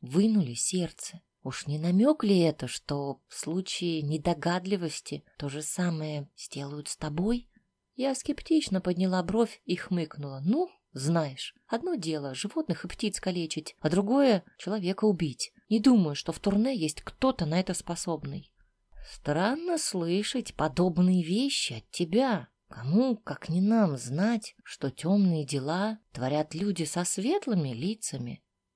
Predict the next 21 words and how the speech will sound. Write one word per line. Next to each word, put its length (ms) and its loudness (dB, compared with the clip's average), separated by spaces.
Ты 140 2
имел 260 6
в 40 0
виду, 420 2
в 120 -14
тёмном 340 4
омуте 320 6
черти 340 6
водятся? 520 -4
Кстати, 420 -2
насчёт 320 -4
чертей. 580 -10
Ты 180 4
же 260 2
с 120 -4
Луной 320 6
на 120 0
коротком 480 0
поводке 420 2
теперь. 460 -8
Разузнай, 600 -2